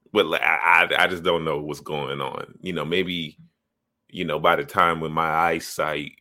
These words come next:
you know, runs a little, gets a little blurry when I'm your age or something, I can see what it is that you're seeing right now because I see that I'm winning at this point.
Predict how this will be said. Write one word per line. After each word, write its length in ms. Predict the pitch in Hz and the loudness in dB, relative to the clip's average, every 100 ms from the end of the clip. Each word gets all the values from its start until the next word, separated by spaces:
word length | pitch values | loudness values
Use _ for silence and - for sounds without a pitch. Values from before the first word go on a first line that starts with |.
| _ - | _ -14
you 100 | 82 | -8
know, 480 | 73 62 - - _ _ _ | -8 -8 -12 -18 _ _ _
runs 240 | 85 82 80 | -6 -6 -6
a 40 | |
little, 520 | 80 82 78 71 69 _ | 0 0 0 -4 -10 _
gets 200 | - 90 | -10 -8
a 20 | 87 | -2
little 180 | 85 | -2
blurry 560 | 76 85 90 80 76 73 | -2 -2 0 0 -4 -8
when 160 | 78 80 | -6 -4
I'm 220 | 80 76 | -4 -8
your 320 | 80 87 82 | -4 0 0
age 240 | 78 73 76 | 0 -4 -10
or 60 | |
something, 300 | - 76 82 | -14 -12 -6
I 80 | 80 | -6
can 100 | - | -8
see 280 | - 92 87 | -12 -8 -4
what 140 | 82 | -4
it 120 | 82 82 | -2 -4
is 100 | 80 | -6
that 160 | - | -8
you're 80 | 87 | -10
seeing 300 | - 98 90 | -6 -6 -4
right 200 | 90 101 | -4 -4
now 240 | 127 143 | -4 -4
because 240 | 85 - 82 | -4 -6 -2
I 120 | 87 | -2
see 160 | - 92 | -2 -2
that 140 | 87 85 | 0 0
I'm 140 | 92 | 0
winning 280 | 139 180 85 | -2 0 -2
at 140 | 73 | -4
this 140 | - - | -10 -14
point. 300 | 87 69 | -10 -10